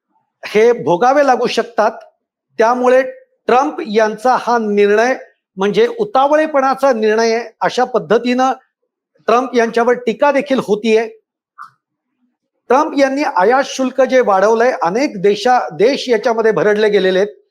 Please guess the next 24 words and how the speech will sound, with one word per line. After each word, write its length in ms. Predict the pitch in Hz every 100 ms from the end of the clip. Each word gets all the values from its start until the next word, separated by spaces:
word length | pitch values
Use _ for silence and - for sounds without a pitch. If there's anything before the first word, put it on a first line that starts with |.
| _ _
अगदी 340 | 196 196 262
सिंगापूर 720 | 285 - 220 233 277 277 277 277
पासून 480 | 277 214 - 170
ते 500 | 151 - 220 233 - _ _
युरोपियन 720 | 180 196 226 262 269 277 277 277
खंडामध्ये 640 | - 196 226 247 233 190 220
सुद्धा 460 | - 214 170 233 233
जे 100 | 220
देश 360 | 214 208 247 -
येतात, 260 | 208 214 220 - _ _
या 140 | 185 214
सगळ्यांचे 640 | 220 214 202 262 269 262 269
आयात 220 | 190 226 226
शुल्क 300 | - 233 233
वाढलेले 440 | 202 175 165 208
आहेत. 140 | 202 214 _ _ _ _ -
अगदी 360 | 196 202 262
दहा 320 | 196 196 180
टक्क्यापासून 1000 | 254 233 226 - 254 247 208 185 - 269
ते 460 | 262 - 254 311 -
एकशे 500 | 220 226 - - 285
चार 600 | 285 _ - 254 277 311 311
टक्क्यापर्यंत. 800 | 294 - - 269 254 220 208 202 156 - _ _
म्हणजे 260 | 190 196 226